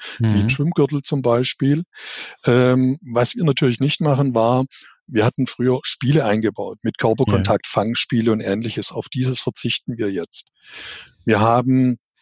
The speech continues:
Speaker 1: ähm, ja, wie, wie, wie soll ich sagen, diese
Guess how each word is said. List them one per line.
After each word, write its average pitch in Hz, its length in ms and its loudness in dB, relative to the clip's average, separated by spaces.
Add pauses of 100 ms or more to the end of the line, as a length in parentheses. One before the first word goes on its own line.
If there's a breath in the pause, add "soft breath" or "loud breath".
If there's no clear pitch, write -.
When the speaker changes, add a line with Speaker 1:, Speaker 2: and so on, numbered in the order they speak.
(440 soft breath)
Speaker 1:
ähm, 113 1160 0 (1160)
ja, 107 400 2
wie, 117 160 -2 (120)
wie, 123 200 -2 (120)
wie 113 80 -2
soll 117 180 -2
ich 117 140 -2
sagen, 127 380 0 (420 loud breath)
diese 120 420 2